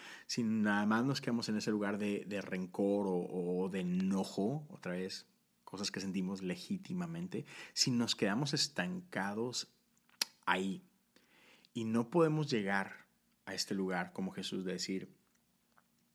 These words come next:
"Padre, perdónalos, porque no saben lo que hacen. Yo también los perdono". Entonces, ¿podemos realmente llamarnos cristianos? ¿Podemos,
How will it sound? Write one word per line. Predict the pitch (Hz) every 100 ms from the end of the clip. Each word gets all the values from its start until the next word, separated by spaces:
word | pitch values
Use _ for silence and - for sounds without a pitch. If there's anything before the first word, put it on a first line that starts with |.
| _ _ _ _ _ _ _ _ -
"Padre, | - 101 98
perdónalos, | - 101 98 - - -
porque | - -
no | 104
saben | - 98
lo | 95
que | -
hacen. | - - _ _ - _ _ _ -
Yo | 113
también | 110 101 92
los | 90
perdono". | - 76 53 - _ _ _ - _ _ _ _ _ _ -
Entonces, | - 101 98 98 92 - - _ _ _ _ _ -
¿podemos | 139 190 208
realmente | 127 131 120 95 104 120 110
llamarnos | 90 87 87 85 - 101 101 98 - -
cristianos? | - 90 - 85 92 139 -
¿Podemos, | - 113 151 185 180 -